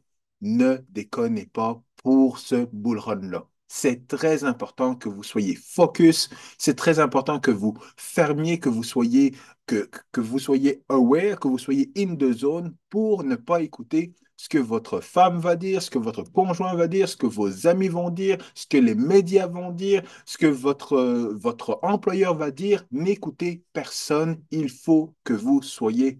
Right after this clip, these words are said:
focus. Sinon, vous allez vendre à cent mille, vous allez vendre à, à peut-être à quatre-vingt-dix mille,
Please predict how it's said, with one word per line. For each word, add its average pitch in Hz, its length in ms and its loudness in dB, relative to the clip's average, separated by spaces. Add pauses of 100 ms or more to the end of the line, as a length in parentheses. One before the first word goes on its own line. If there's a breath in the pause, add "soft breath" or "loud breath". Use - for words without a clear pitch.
focus. - 720 -2 (340 soft breath)
Sinon, 220 640 4
vous 262 280 2
allez 190 180 2
vendre 120 260 -2
à - 60 -10
cent 165 320 -2
mille, 175 380 -4 (160)
vous 233 160 0
allez 247 180 4
vendre 247 400 2
à, 87 300 -2 (240 loud breath)
à 82 280 -4
peut-être 127 400 -4
à 104 80 -6
quatre-vingt-dix 147 640 -4
mille, 175 300 -4